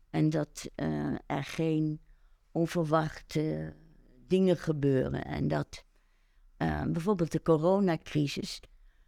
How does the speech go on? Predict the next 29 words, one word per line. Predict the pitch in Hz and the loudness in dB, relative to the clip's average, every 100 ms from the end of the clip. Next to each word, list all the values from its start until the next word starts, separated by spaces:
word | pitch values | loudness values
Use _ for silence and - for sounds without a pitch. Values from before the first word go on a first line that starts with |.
| - - | -20 -4
eigenlijk | 208 220 175 147 147 - | 2 2 2 0 -2 -4
toch | - - - | -6 -6 -4
behoorlijk | 156 160 151 - | -2 2 2 0
goed | - - 165 - - - _ _ _ _ | -8 -4 -6 -6 -16 -16 _ _ _ _
gemanaged | - 151 165 165 156 131 - - | -2 2 4 4 4 0 -6 -4
is | 143 135 - | -4 -4 -2
door | 123 | -2
de | 135 113 | -2 -2
overheid. | 123 120 - 123 120 117 - - | 0 0 -2 -2 0 -2 -6 -4
En | 170 160 - _ _ _ _ _ - - | -2 -2 -4 _ _ _ _ _ -20 -2
dat | 180 175 - | 0 0 0
zien | 180 156 | 2 4
mensen | 151 156 - 160 | 4 2 2 -2
natuurlijk | 143 - | -2 2
ook | 196 196 - | 4 4 0
wel, | 123 - 123 | -6 -4 0
hè. | 151 | 0
En, | - - 196 - - | 0 0 0 -4 -6
eh, | 127 135 135 - _ _ _ _ _ | -2 -2 -4 -12 _ _ _ _ _
ik | - - | -8 -2
vind | 131 131 | 0 0
het | - | -2
wel | 127 127 | -4 -2
heel | 120 131 208 202 - | -2 0 2 2 2
erg | 123 | -2
jammerlijk | 110 139 180 156 113 98 - _ - _ _ _ | -2 0 2 2 0 -4 -12 _ -20 _ _ _
dat | - 139 - | -6 -4 0
in | 143 | 0
een | 131 123 | 2 -2